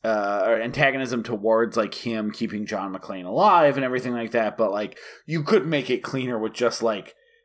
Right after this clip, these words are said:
that guy is also part of their trick. But that's the thing, is, like, they don't need to just blow up the gold bars for,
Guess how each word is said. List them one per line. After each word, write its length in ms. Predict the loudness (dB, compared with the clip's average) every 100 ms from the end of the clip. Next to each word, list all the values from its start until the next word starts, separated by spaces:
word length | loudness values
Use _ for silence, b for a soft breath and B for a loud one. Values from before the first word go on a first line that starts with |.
| _ 2
that 320 | 4 4 4
guy 480 | 4 6 4 2 0
is 440 | 2 4 4 0 -6 -2
also 460 | -2 0 0 -2
part 440 | -4 -4 -4 -4 -6
of 460 | -10 -6 -4 -4 -8 _ _ _ _ _ _ _ _ _
their 160 | 2 4
trick. 280 | 4 2 4
But 140 | 4
that's 240 | 6 4 2
the 100 | 0
thing, 340 | 4 4 2
is, 120 | 0
like, 280 | 4 6 4 -8 _ _ _ _ _ _ _ _ _ -2
they 100 | 4
don't 200 | 6 4
need 160 | 2 0
to 100 | 0
just 220 | 0 0
blow 220 | 4 6 6
up 220 | 4 4
the 240 | 4 4
gold 340 | 4 4 4 4
bars 460 | 4 6 6 4
for, 840 | -2 -6 -2 2 4 4 2 -2